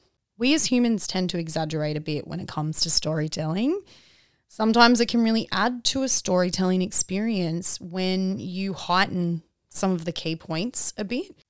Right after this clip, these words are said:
And this is coming from a storyteller who has done this thing before.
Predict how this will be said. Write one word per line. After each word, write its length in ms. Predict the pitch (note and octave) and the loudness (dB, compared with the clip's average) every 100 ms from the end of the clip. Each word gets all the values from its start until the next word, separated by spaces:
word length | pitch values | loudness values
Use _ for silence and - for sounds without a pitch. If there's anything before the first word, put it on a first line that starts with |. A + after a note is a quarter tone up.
| _ _ | _ _
And 120 | G#3 | -6
this 140 | A3+ B3+ | -2 -2
is 80 | A#3 | -2
coming 320 | F3+ E3+ E3+ | -2 0 -2
from 160 | - | -2
a 60 | F3+ | -4
storyteller 760 | - E3 E3+ F3 F3 E3+ G#3+ B3+ _ _ | -2 -2 -2 -4 -4 -2 -4 -6 _ _
who 80 | A#3 | -2
has 100 | A#3+ | 0
done 220 | C#4 C4+ | 4 4
this 380 | C#4+ G#3+ - - | 4 4 2 -2
thing 280 | - - F#3+ | -4 -2 -2
before. 520 | F3 - D3+ D#3 B3+ | -2 -2 -2 0 -2